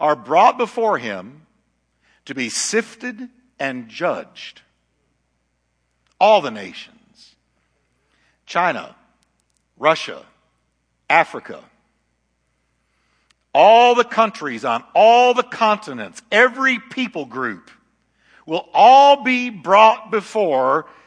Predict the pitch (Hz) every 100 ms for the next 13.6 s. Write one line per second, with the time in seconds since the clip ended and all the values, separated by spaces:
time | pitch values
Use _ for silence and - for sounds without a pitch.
0 | _ _ _ _ _ _ - 170 165 156
1 | - 214 247 285 294 285 254 _ _ 185
2 | 220 - 233 202 139 120 135 180 - _
3 | _ _ 202 185 165 - 240 285 311 269
4 | 247 233 226 214 - _ 240 226 185 156
5 | 165 208 233 226 _ _ _ _ _ -
6 | 220 254 269 262 254 - 262 277 226 185
7 | 156 175 202 196 185 208 214 190 202 -
8 | 180 127 85 - _ _ _ _ _ _
9 | _ _ _ 151 151 135 _ _ _ _
10 | _ _ _ _ _ _ _ _ _ _
11 | _ _ _ _ _ _ _ _ _ _
12 | _ _ _ _ _ - 170 185 143 -
13 | 208 110 80 - -